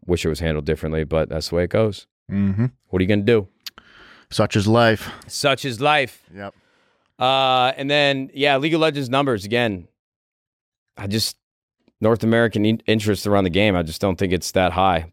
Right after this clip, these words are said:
Speaker 1: But, you know, that's, that's the other aspect of esports that you gotta be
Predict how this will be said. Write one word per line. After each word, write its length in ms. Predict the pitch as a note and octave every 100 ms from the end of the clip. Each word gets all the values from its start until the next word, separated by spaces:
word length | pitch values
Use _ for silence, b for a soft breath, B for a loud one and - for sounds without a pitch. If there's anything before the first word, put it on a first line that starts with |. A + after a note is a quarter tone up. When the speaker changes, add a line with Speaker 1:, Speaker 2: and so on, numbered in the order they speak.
| -
Speaker 1:
But, 340 | G2+ G2 - _ _ _ -
you 80 | A2
know, 320 | C3+ C#3+ C3+ -
that's, 420 | G2+ A2 - - _
that's 320 | - G#2+ - -
the 220 | G#2+ A2+
other 300 | A#2+ C3 G2+
aspect 400 | F#2 F2+ G2+ E2+
of 60 | E2+
esports 460 | F#2+ - G#2 G2
that 120 | G2+ F#2+
you 100 | F#2+
gotta 180 | G2+
be 420 | F2+ G2+ G2 F2+